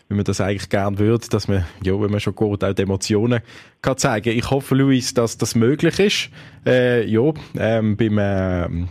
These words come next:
Hinspiel in Florenz natürlich,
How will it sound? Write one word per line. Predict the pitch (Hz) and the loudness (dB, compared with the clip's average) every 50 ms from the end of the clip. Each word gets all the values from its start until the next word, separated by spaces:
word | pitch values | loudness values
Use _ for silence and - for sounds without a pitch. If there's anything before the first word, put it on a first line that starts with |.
| - - - - | -10 -10 -10 -6
Hinspiel | 90 - 117 151 156 - - - 135 147 156 - | -2 0 0 0 0 -2 0 0 2 2 0 0
in | - 123 117 110 104 - - | 0 0 0 0 -2 -6 -10
Florenz | - - - 117 110 101 95 98 101 135 143 - - | -10 -4 0 2 2 2 2 0 -2 -2 -4 -2 -2
natürlich, | 139 127 131 131 135 147 156 175 156 - - | -2 0 2 2 2 4 4 2 0 0 -4